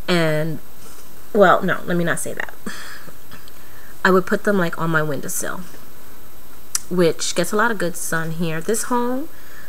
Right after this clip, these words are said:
um, has a lot of windows, and so there's a lot of sunlight, which is one of the things my husband and I loved about it. Our old home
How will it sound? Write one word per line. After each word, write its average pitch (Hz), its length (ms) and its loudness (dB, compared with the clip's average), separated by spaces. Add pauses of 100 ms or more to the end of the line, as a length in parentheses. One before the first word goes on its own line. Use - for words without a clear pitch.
(220)
um, 180 500 2 (720)
has 220 380 0 (220)
a 196 80 4
lot 185 200 6
of 196 160 2
windows, 180 580 2 (300)
and 170 300 0 (200)
so - 200 0
there's 190 140 2
a 180 60 2
lot 170 280 2
of 175 80 0
sunlight, 160 320 -2
which 160 180 -2
is 156 120 -2
one 165 140 2
of 175 80 4
the 160 100 0
things 160 360 0
my 156 100 2
husband 156 300 0
and 151 100 0
I 151 100 0
loved 151 300 0
about 147 280 2
it. 156 160 0 (520)
Our 170 240 4
old 180 260 2
home 196 400 0